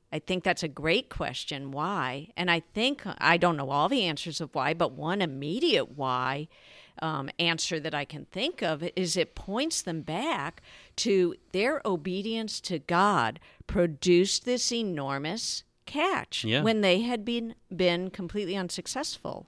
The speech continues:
Speaker 2: Yeah.
Speaker 1: prior to that, right?
Speaker 2: Yeah, absolutely.
Speaker 1: So
Speaker 2: Yeah, you, well, you know, you can look too, and, and I think we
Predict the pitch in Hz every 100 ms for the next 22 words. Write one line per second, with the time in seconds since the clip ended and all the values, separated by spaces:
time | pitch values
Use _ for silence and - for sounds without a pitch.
0 | - 107 131 107 240 311 370 180 127 -
1 | 151 160 233 320 - 123 151 98 107 -
2 | 117 113 233 220 208 202 202 - - -
3 | - - - - 214 208 160 196 202 175
4 | 196 226 185 - 208 170 151 175 139 123
5 | 135 - - - - - 135 117 143 139
6 | - - 120 - 117 110 117 110 80 101
7 | 95 92